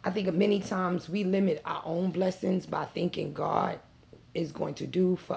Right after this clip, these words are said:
us according to what we think is sufficient. So we kinda, like,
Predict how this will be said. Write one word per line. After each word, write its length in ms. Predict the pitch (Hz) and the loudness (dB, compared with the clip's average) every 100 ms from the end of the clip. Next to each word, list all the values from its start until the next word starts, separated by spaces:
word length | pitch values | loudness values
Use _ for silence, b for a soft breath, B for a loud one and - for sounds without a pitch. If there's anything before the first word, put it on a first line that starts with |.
| - | -2
us 240 | 160 156 | -2 -2
according 380 | - - 160 156 | -4 -2 -2 -2
to 260 | - 143 143 B B B - | -4 -6 -6 B B B -2
what 260 | 156 - | -2 -2
we 220 | 139 202 | 0 0
think 460 | 214 - 202 208 - - - - - | 0 0 2 2 -2 -12 -20 -20 -2
is 240 | 185 185 175 | 2 2 0
sufficient. 840 | - - 196 202 190 - 208 233 - - | -8 -4 -2 -2 -2 -2 -2 -4 -12 -14
So 180 | - 151 | -8 -6
we 60 | |
kinda, 300 | - 160 147 | -4 -4 -4
like, 280 | 143 151 170 | -6 -6 -6